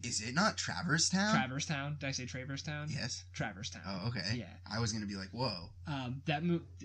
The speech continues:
Speaker 2: it's forever ingrained in my brain. Just, it's just happy-go-lucky music, and I love it. The gummy ship music.
Speaker 1: Sure.
Speaker 2: Um, talk about a song that elicits emotions. Simple and Clean.
Speaker 1: I don't know any of them by name.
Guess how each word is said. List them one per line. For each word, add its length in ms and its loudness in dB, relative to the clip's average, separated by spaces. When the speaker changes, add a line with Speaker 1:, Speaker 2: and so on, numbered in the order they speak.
Speaker 2:
it's 220 -8
forever 360 6
ingrained 320 -2
in 60 -4
my 120 -4
brain. 220 -12
Just, 220 2
it's 160 4
just 160 2
happy-go-lucky 1200 2
music, 480 2
and 120 -4
I 60 -4
love 260 -4
it. 180 -10
The 80 -4
gummy 340 0
ship 260 2
music. 520 2
Speaker 1:
Sure. 320 -2
Speaker 2:
Um, 500 -6
talk 220 -2
about 140 2
a 60 4
song 280 2
that 100 2
elicits 360 2
emotions. 540 0
Simple 300 2
and 100 2
Clean. 420 0
Speaker 1:
I 100 -4
don't 140 2
know 160 -2
any 160 2
of 80 0
them 140 4
by 140 4
name. 260 -6